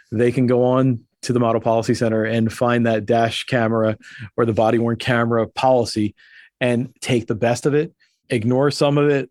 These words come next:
and then behind the model policy, we have a discussion paper that talks about the pros and cons of how to go about doing things. We have those resources available for our members. And again, when there's something that's really pressing, Joanna, like, it's a top of mind issue,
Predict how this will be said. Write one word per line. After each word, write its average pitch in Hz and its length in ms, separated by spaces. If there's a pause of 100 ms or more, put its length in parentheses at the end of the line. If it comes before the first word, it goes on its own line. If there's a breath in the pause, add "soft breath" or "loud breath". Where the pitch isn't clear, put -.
and 117 320
then 123 360
behind 131 360
the 131 60
model 127 220
policy, 127 340
we 117 60
have 104 100
a - 20
discussion 123 460
paper 127 280
that 107 120
talks 117 260
about 127 140
the - 80
pros 117 300
and 117 100
cons 120 300
of 104 80
how 113 120
to 113 80
go 117 120
about 113 200
doing 123 280
things. 123 360 (460 loud breath)
We 123 300
have 131 300
those 120 220
resources 113 520
available 107 480
for 110 320
our 104 180
members. 104 540
And 113 100
again, 117 220
when 110 100
there's 107 160
something 127 300
that's 98 200 (280)
really 131 340
pressing, 131 560 (480 loud breath)
Joanna, 127 340
like, 107 280
it's 110 240
a 98 100
top - 320
of 123 80
mind 117 240
issue, 113 480